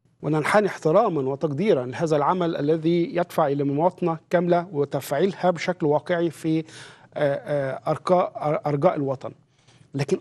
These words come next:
أيضًا هناك نقاط أيضًا سلبية ما زالت موجودة. تعالوا نرصد حادثة من أحداث اللي، اللي يمكن مواصل-، آه، مواقع التواصل الاجتماعي رصدتها مؤخرًا. كنيسة، آه، باسم كنيسة العذراء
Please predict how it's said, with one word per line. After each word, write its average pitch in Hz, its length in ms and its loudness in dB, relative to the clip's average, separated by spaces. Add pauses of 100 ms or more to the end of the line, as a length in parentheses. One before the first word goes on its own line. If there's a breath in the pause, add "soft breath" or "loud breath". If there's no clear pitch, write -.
أيضًا 240 300 0 (120)
هناك 190 480 -4
نقاط 165 480 -2 (200)
أيضًا 160 280 0
سلبية 143 420 0
ما 131 140 0
زالت 151 300 0
موجودة. 220 320 2 (240)
تعالوا 220 260 4
نرصد 247 300 -2
حادثة 226 300 0
من 160 80 0
أحداث 170 420 -2
اللي، 143 300 -2
اللي 147 160 0
يمكن 175 300 2 (420 loud breath)
مواصل-، 175 480 2 (280)
آه، 147 180 0
مواقع 170 280 4
التواصل 185 300 0
الاجتماعي 175 360 2
رصدتها 147 380 -2
مؤخرًا. - 320 -8 (640 soft breath)
كنيسة، 254 420 4 (1600)
آه، 143 360 2
باسم 170 420 2
كنيسة 185 360 2
العذراء 175 520 2